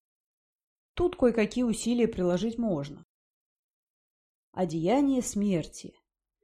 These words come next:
Может, они и традиционные, но сама Сьюзен таковой себя не считала. Впрочем, каковы альтернативы?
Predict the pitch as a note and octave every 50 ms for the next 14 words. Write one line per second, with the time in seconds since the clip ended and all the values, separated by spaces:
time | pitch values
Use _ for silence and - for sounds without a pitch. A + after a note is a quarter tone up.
0 | _ _ _ _ _ _ _ - - - E3+ G3+ C4 E4 D#4 D#4 - C4 A#3 A3+
1 | A#3 C#4 D4 C4+ A#3 A3+ A3 G#3 F3+ - - G#3+ G3+ A3 F#3+ G3+ G3 - - G#3
2 | G#3 C4+ D#4+ D#4+ C#4 A#3 G#3 F#3 E3+ E3+ E3 F3 G3 G#3+ A3 A3+ A3+ G#3+ G#3+ G3
3 | E3+ - _ _ _ _ _ _ _ - - - - A3 G3 G#3 B3+ C#4+ - -
4 | B3 C#4 C#4 C4+ B3+ A3+ A#3 A3+ G3+ - G#3 G3 F#3+ A3 C4 - - G#3 F3 G3+
5 | G#3+ A#3 A#3+ - - C4+ C4 - A#3+ F#3 D#3 C3+ C#3 C#3 _ _ _ _ _ _
6 | _ _ _ _ _ _ _ _ _ _ _ _ _ _ _ - - - - -
7 | D#4+ D#4 C#4 - B3+ A3+ G#3 G3+ G3 G3 F#3+ G3 - C4 D4+ D4+ C#4+ C4 G#3+ F3
8 | - F3+ F3+ F3 F#3+ G#3+ G#3+ - G3+ E3+ C#3 C#3+ C#3+ D3+